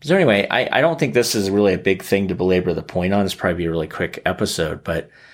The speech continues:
uh, if a G M is stepping on your toes, honestly, just have an honest conversation with them after a game. Let them know how you're feeling.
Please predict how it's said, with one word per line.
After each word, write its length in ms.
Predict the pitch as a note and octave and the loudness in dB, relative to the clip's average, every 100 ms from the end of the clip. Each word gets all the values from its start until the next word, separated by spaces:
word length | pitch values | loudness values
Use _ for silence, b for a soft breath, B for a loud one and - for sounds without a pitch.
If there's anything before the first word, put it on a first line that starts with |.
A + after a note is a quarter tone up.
| B B B B | B B B B
uh, 400 | - F2 E2 E2 - | -2 -2 0 -2 -2
if 120 | F#2+ | 0
a 60 | F#2+ | -2
G 500 | F2 - A#2+ B2 G#2 | -2 -2 2 4 4
M 220 | A2 A2 | 4 2
is 100 | G2 | 0
stepping 360 | - G2+ G2+ G2 | 0 0 2 0
on 120 | F#2+ | 0
your 80 | F2 | 0
toes, 640 | - G#2 F#2+ E2+ - - - | 2 4 4 0 -6 -8 -4
honestly, 920 | F#2 G#2 G#2 A#2 A2+ A2+ A2+ A2 - _ | 0 0 0 0 2 2 0 -2 -8 _
just 260 | - G#2 - | -4 -2 0
have 180 | G#2+ G2 | 0 0
an 100 | - | -2
honest 560 | D#2+ F#2 G2 - - | -2 0 0 -2 -6
conversation 840 | - F#2 F#2 E2 E2 F2+ - G#2+ | -6 -4 -4 -4 -2 0 0 0
with 200 | A2 G#2+ | 0 2
them 200 | A2 A2 G#2+ | 0 0 0
after 460 | D2+ E2+ - F#2 | -4 -4 -2 -2
a 60 | F2+ | -2
game. 460 | F2+ D#2+ F2+ A2+ A2+ B B B B B | -4 -2 0 -2 -4 B B B B B
Let 100 | F#2 | -2
them 120 | G2+ G#2+ | 2 4
know 100 | G2 | 4
how 120 | G#2 | 2
you're 160 | F#2 | 2
feeling. 580 | E2+ F#2 F#2+ G2+ G#2+ G#2+ | 0 0 2 0 0 -4